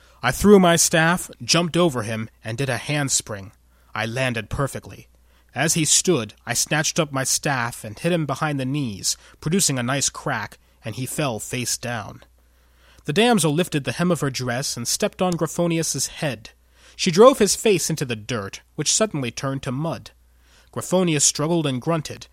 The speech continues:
but she held him down, seemingly without effort, until he stopped moving.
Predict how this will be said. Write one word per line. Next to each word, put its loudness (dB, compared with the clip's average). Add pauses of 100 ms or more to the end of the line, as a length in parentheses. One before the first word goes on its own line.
(160)
but -10
she -4
held -2
him 0
down, -4 (180)
seemingly 2
without -2
effort, -10 (260)
until -8
he -6
stopped -4
moving. -6